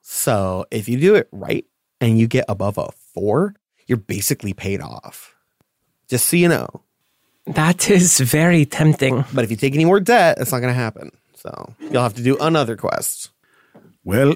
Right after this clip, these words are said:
Speaker 3: if the event is advertised, it's the first time the battle axis has been used in some time, and the team is going in without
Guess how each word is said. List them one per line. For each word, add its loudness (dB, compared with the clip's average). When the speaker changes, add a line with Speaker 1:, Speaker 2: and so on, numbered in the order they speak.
Speaker 3:
if -8
the 2
event 4
is 4
advertised, 2
it's 0
the 2
first 2
time 4
the 4
battle 2
axis 0
has 2
been 2
used 6
in 6
some 4
time, 2
and 4
the 0
team 4
is 4
going 4
in 6
without 2